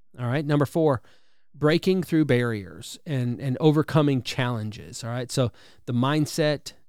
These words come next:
and the strategies required to tackle those, those obstacles that are in your way, those obstacles that are, uh, in front of you.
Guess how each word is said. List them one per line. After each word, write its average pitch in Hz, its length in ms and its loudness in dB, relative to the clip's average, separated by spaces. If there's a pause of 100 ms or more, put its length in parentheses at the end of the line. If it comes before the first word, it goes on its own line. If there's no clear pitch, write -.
and 110 460 -4
the 110 80 -6
strategies 131 880 -2
required 120 540 -2
to 113 280 -2 (400)
tackle 127 420 0
those, 110 520 -4 (300)
those 117 180 -2 (100)
obstacles 113 840 -4 (460)
that 120 160 -2
are 110 100 0
in 107 120 -2
your 104 120 -2
way, 101 260 -6
those 117 220 -6
obstacles 110 600 -6
that 107 140 -2
are, 101 240 -6 (400)
uh, 110 200 -8
in 127 120 -2
front 107 240 -4
of 101 60 -8
you. - 140 -14